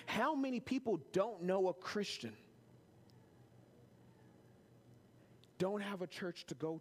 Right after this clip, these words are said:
to? Have never read the Bible? Have never even heard the name of Jesus?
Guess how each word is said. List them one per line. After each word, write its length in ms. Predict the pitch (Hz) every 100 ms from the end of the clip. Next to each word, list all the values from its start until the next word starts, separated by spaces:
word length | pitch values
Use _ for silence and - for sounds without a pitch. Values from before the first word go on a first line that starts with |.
| -
to? 120 | 107 85 85 _ _ - _ - _ - - - - _ - - - - - _ - - - - - - _ -
Have 240 | 120 - 143
never 520 | 143 175 214 220 233 175
read 180 | 175 185
the 80 | 185
Bible? 480 | 147 147 151 104 95 - - -
Have 240 | - 170 143
never 500 | 170 220 262 294 262
even 360 | 214 214 190
heard 340 | 131 180 196 160
the 80 | 160
name 320 | 151 170 156
of 160 | 113
Jesus? 800 | 101 139 170 147 110 - - -